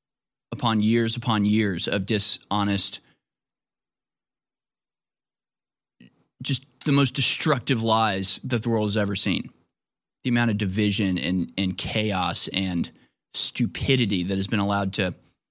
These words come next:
thrive because of the willful deception by the mainstream media, you really have to wonder what the price they should pay is.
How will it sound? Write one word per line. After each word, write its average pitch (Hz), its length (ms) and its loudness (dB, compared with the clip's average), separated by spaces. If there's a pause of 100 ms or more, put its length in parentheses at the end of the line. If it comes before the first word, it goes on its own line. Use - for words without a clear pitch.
(920)
thrive 107 580 0
because 98 320 0
of 95 180 -2
the 90 300 0 (460)
willful 113 680 2 (100)
deception 104 680 0
by 101 120 2
the 98 60 0
mainstream 98 440 0
media, 92 400 2
you 110 140 0
really 101 240 2
have 98 220 -4
to 90 120 4
wonder 90 320 0 (1080)
what 107 240 -2
the 92 80 -4
price - 540 -2 (800)
they 110 120 2
should 85 240 -2
pay 85 280 2
is. 87 340 0